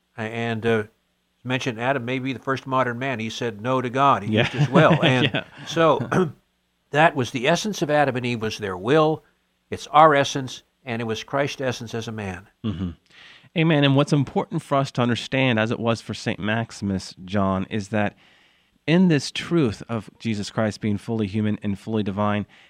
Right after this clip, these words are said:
Speaker 2: can we then understand our, uh, vocation to love? And, uh, he put it this way, that Christ becomes human so as to teach us how to be divine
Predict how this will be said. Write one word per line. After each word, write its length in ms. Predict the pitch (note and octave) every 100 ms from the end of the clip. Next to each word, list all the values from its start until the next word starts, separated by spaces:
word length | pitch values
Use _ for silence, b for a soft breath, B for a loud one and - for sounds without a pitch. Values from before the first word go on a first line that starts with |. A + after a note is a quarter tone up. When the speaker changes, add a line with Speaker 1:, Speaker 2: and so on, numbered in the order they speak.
| b
Speaker 2:
can 220 | - B2
we 140 | C#3 C#3+
then 220 | C#3 C3
understand 920 | B2+ A#2 G#2+ - - A#2+ A#2+ A2+ G2+ -
our, 280 | G2+ G#2 G#2 b b b
uh, 140 | G#2
vocation 680 | G2 G2 F#2+ B2 A#2 - G2+
to 120 | F2+ F#2+
love? 420 | G#2 G#2 F2 _ b b b b b
And, 260 | A#2 G#2+
uh, 180 | G#2+ F#2+ _ _
he 220 | - F3+
put 180 | F3+ C#3+
it 140 | C3 -
this 240 | B2+ -
way, 240 | G#2+ E2+ _ b b b
that 360 | A#2 A#2 - - _
Christ 440 | - D#3 F3+ G#3+ -
becomes 580 | D#3 - C#3 A#2+ A2+ -
human 420 | E3 C3+ F2+ - _ _ _ -
so 320 | - C3+ B2+
as 180 | A#2+ A#2+
to 120 | A2+
teach 420 | - - D3 -
us 320 | C3 B2+ A#2 -
how 400 | - - B2+ B2
to 140 | A#2+ A2+
be 160 | A#2
divine 680 | G#2+ F#2 A#2+ A#2 A2 G2+ G2+